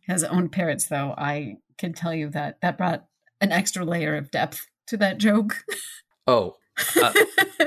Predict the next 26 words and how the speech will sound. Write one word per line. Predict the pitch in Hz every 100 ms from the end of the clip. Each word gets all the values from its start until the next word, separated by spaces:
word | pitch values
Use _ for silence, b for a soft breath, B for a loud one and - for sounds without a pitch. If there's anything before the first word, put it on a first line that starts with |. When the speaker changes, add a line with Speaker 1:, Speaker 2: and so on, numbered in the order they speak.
| 311
Speaker 2:
I, | - 269 139
I've | 143
never | 156 156 -
owned | 120 123
a |
parrot, | - - 92 90
but | -
I | 107
have | 110 113
been | 117
in | 110
a | 101
situation | - - - 98 98 104
where | 95
I | 92
was | 92 -
terrorized | - - 117 120 107 92 87 90
by | -
a | 85
parrot | 87 - 90 85
for, | -
like, | 101 92
a |
week. | 87 92 95 - - b
Speaker 1:
Oh, | 233 294
no. | 294 339 349 285 196